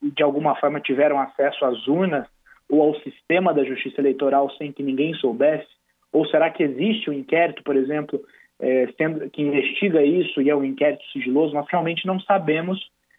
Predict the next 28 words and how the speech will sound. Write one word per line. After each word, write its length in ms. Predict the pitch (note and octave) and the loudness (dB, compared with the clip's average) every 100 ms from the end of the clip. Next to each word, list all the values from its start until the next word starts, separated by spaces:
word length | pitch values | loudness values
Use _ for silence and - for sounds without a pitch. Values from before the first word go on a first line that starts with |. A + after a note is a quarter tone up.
| _ _ | _ _
é, 100 | C#3 | -8
da 120 | C#3 | 0
existência 380 | D3+ D3+ D3+ E3 | 0 0 -4 -4
de 80 | E3 | -2
nada 220 | D#3+ D#3 | 0 0
nesse 220 | E3 E3 - | -2 -4 -4
sentido. 480 | A3+ A3 - - - | -4 0 0 -2 -10
O 20 | - | -8
que 100 | E3 | -2
nós 200 | D#3 D#3 - | -2 -2 -2
temos 260 | E3 E3 D3+ | -2 -2 -2
de 80 | C#3+ | -4
informação, 720 | - C#3+ F3 - F3+ G3 A3 _ - - _ _ - | -4 -2 -4 -4 -2 -2 -4 _ -20 -20 _ _ -10
é, 100 | - | -2
a 180 | C3 B2+ | -2 -2
respeito 420 | D3 - D3+ D3+ | -4 -6 -12 -8
do 100 | C#3+ | -8
tema 300 | - D3+ C#3+ | -2 0 0
das 360 | C3+ D#3 G#3 A3 | 0 2 2 2
auditorias 760 | F#3+ C#3+ C#3+ D3 C3 D3 F#3+ G3 _ _ _ _ _ - - | -2 -4 -2 0 0 2 0 -2 _ _ _ _ _ -12 0
foi, 280 | D#3+ D#3+ D#3+ | 2 2 0
é, 160 | C#3+ | -2
realizado 600 | C3 D3+ C#3+ B2+ C3+ C3 | 2 2 2 0 0 0
em 80 | C3+ | -2
dois 180 | C3+ B2+ | 0 0
mil 160 | C3 | -2
e 40 | B2+ | -2
quatorze, 640 | E3+ E3+ D3+ D#3+ G3 A#3 | -4 -2 -2 0 0 -4